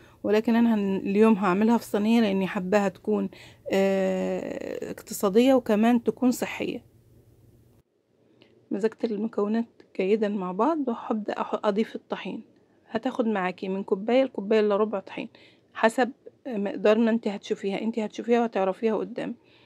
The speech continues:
انا هنا على جزرايه وبطاطسايه وكوسايه زي ما انت شايفه المقادير اللي انا حطيتها خدت معايا كوبايه الا ربع بالشكل ده. جبت صينيه وحطيت فيها ورقه زبده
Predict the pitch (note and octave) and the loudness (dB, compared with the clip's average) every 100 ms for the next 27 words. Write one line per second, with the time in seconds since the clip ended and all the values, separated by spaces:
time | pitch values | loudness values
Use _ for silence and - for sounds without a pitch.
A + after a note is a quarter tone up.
0 | _ - G#3 G#3+ A3+ G3+ F#3 F#3 F#3 F#3+ | _ -8 -4 0 2 4 2 0 2 2
1 | G3+ G3 F#3+ - - G3+ G3 F#3+ G3 - | 2 2 -2 -6 -8 -2 -2 -2 -4 -2
2 | G3+ G3 G#3 G#3+ G#3+ G#3+ - A3+ A3+ G#3 | -2 0 0 0 -2 -4 0 0 0 -4
3 | G3 G3+ G3 G#3+ A3 G#3+ A3 G#3 - B3+ | -2 -2 2 4 4 2 0 -2 -2 0
4 | D#4 - - - C4 A#3+ A3 G#3 A#3 G3+ | -2 -2 -20 -4 0 0 0 0 0 -2
5 | G3 A3 G#3 F3 D#3+ - _ _ _ _ | 2 4 4 0 -2 -10 _ _ _ _
6 | _ _ _ - G#3+ - A3+ A3 G3+ G3 | _ _ _ -6 -4 -2 0 0 0 -6
7 | B3 A3+ - A3 G#3+ G#3+ F#3+ F3+ - - | -2 -2 -2 -2 -2 -2 -4 -8 -12 -2
8 | A#3 G#3+ A3 G3 - B3+ D#4 | 2 4 2 -2 -8 -4 -2